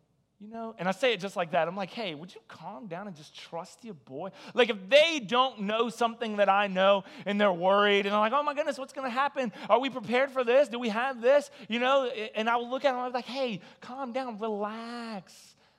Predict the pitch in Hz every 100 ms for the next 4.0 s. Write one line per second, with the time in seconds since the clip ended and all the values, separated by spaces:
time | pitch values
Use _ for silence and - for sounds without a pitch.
0 | _ _ _ _ _ _ _ 269 - -
1 | 277 294 311 320 - _ _ 196 214 247
2 | - - 247 359 370 320 - 220 302 277
3 | 247 233 240 233 214 214 214 196 269 233